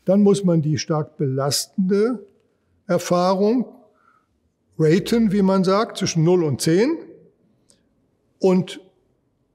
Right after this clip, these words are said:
die positiven Vorstellungen, die können Erinnerungen sein, aber auch richtige Vorstellungen und Wünsche zwischen null und sieben raten. Warum das unterschiedlich ist, weiß ich nicht. Dann setzt sich der Patient,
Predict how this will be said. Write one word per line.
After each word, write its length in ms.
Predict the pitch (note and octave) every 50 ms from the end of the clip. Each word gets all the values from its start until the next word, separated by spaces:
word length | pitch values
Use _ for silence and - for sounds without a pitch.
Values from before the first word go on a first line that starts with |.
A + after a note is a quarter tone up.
| _ _ _ _ _ _ _ _ _ _ _
die 240 | - A#3+ A#3 - F3
positiven 640 | - - A3+ A#3+ C4 A3+ A3 F3 - - F3+ C#3+ D3+
Vorstellungen, 680 | - - F3 D3 D3 - - F3 E3+ F3 G3+ A3 A#3+ A3+
die 80 | G3 F3+
können 240 | - F#3 F#3 D#3+ D3+
Erinnerungen 500 | C3+ C3 C#3+ D#3+ F#3 A3 A3+ A3+ A3 A3
sein, 300 | F#3 G#3 G#3 G#3 G#3 G#3
aber 160 | G3 D#3 F3
auch 160 | E3+ - -
richtige 240 | F#3 - - G3 E3+
Vorstellungen 640 | - - G#3 A#3 A#3 - - G#3+ G3 F#3 F#3 F#3 F3+
und 140 | F3 E3+ F3+
Wünsche 500 | A#3 C4 C#4 - - D3+ D3+ G3 B3 - - - - - - - _ _
zwischen 360 | - - G#3 - - F3 E3
null 200 | E3+ F#3+ G3 A3
und 220 | G#3 F#3 F3 D#3+
sieben 320 | B2+ E3 F3+ F3 D3+ D3+ C3
raten. 380 | A#2+ C3+ C3+ C#3+ C3+ - D3+ C3
Warum 320 | C#3+ D3 C3+ F3 F#3 F#3
das 160 | E3+ D3+ -
unterschiedlich 640 | C4+ A3 D#3 - E3+ C3+ - D#3 C#3+ - E3 D3 A#2
ist, 240 | B2+ B2 - - -
weiß 240 | - A#2+ - - -
ich 140 | B2+ - -
nicht. 300 | B2 - - _ _ _ _ _ _ _ _ _ _ _ _ _ _ _ - - _ _ _ _ _ _
Dann 400 | D#3 C3+ F3 F3+ G3 A#3+ C#4 A#3+
setzt 500 | E3 D3 E3+ F3+ F3 F3 - - - -
sich 240 | A3 A3+ G3 -
der 140 | - - F3
Patient, 920 | - - D3+ D3 - - - D3+ C#3+ D3 E3+ A3+ C#4+ D#4 - - - -